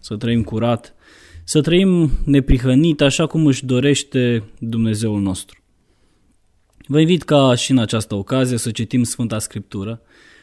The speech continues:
ca să înțelegem din ea mai bine voia Lui pentru viața noastră, dar mai ales ce anume avem de făcut și noi mai departe.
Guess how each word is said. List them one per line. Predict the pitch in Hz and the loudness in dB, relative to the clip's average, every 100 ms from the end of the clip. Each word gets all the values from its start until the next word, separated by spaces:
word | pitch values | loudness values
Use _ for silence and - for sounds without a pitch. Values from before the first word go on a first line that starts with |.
| _ | _
ca | - 143 | -4 -2
să | 139 | 2
înțelegem | 156 151 165 175 170 151 | 2 2 2 2 2 4
din | 143 139 | 6 6
ea | 139 143 | 6 4
mai | 139 131 120 | 4 4 2
bine | 110 131 143 147 | 2 4 4 2
voia | 123 120 135 117 | 0 0 2 2
Lui | 107 107 127 135 | 0 0 0 0
pentru | 117 104 107 | -2 -2 -2
viața | 113 120 110 101 | 0 -2 -2 -2
noastră, | 107 101 - 139 147 - - | -2 -2 -4 -6 -6 -10 -10
dar | 131 131 123 | 0 2 4
mai | 131 151 139 | 4 4 2
ales | 135 143 135 - | 2 0 -2 -8
ce | - 156 | -6 -2
anume | 143 135 147 131 | 2 2 2 2
avem | 117 120 117 | 2 2 0
de | 113 | 0
făcut | - 104 151 131 - - - - - | -4 -6 -4 -6 -8 -14 -14 -16 -14
și | 82 - 131 | -10 -2 2
noi | 123 147 127 107 - | 4 4 4 0 -4
mai | 104 104 | -4 -4
departe. | 101 104 92 90 - | -4 -4 -4 -6 -20